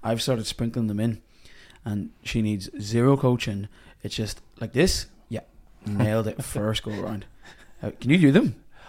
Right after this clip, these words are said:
Speaker 2: I can do them, but I'm not, I've never been really good at them.
Speaker 1: No.
Speaker 2: I always find them just a bit awkward, yeah.
Speaker 1: Is that something you had to do with the mixed martial arts stuff all the time?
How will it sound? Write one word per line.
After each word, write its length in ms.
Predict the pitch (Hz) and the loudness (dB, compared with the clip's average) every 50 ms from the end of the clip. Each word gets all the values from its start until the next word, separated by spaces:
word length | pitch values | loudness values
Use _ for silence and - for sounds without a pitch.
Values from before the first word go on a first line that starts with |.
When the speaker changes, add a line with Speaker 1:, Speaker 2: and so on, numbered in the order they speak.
| - - - | -18 -8 -4
Speaker 2:
I 80 | - 101 | -4 0
can 180 | - 113 104 | 0 2 2
do 160 | 98 123 123 | 6 6 6
them, 160 | 113 110 101 98 | 6 6 4 4
but 100 | 101 98 | 4 2
I'm 120 | 98 104 | 2 4
not, 180 | 110 113 107 - - | 4 2 2 0 -6
I've 100 | - 95 | -8 -2
never 220 | 98 110 117 117 104 | 0 0 0 0 0
been 220 | 95 104 101 98 | 0 0 0 0
really 160 | 98 98 95 | 0 0 0
good 160 | 98 98 92 | 0 0 -2
at 80 | 90 - | -2 -4
them. 220 | 76 78 85 113 - - | -8 -14 -14 -14 -16 -14
Speaker 1:
No. 180 | - 101 95 - - - - | -12 -12 -12 -12 -14 -6 -2
Speaker 2:
I 60 | 95 | 2
always 220 | 98 98 98 98 - | 2 2 2 0 -2
find 260 | - - 104 98 95 | -2 0 0 2 2
them 100 | 95 95 92 | 0 -2 -4
just 180 | - - - - | -6 -8 -10 -8
a 40 | - | -6
bit 120 | - - | -6 -4
awkward, 380 | - - - - - - - - | -4 -6 -6 -6 -8 -10 -8 -6
yeah. 60 | - | -2
Speaker 1:
Is 60 | - | 0
that 80 | 139 160 | 0 2
something 220 | - 185 151 147 127 | 2 2 2 2 2
you 60 | 117 | 0
had 120 | 123 113 | 0 0
to 40 | 120 | 0
do 140 | 120 123 123 | 0 0 0
with 220 | 120 120 - - | 0 -2 -4 -6
the 260 | - 117 110 104 98 - | -6 -6 -6 -6 -6 -6
mixed 220 | - 117 117 - | -6 -8 -8 -6
martial 240 | 127 117 - - 107 | -8 -8 -6 -6 -6
arts 140 | 123 135 - | -6 -6 -6
stuff 180 | - 147 - 151 | -8 -8 -8 -6
all 100 | 170 - | -8 -6
the 60 | - 180 | -6 -8
time? 80 | 120 | -8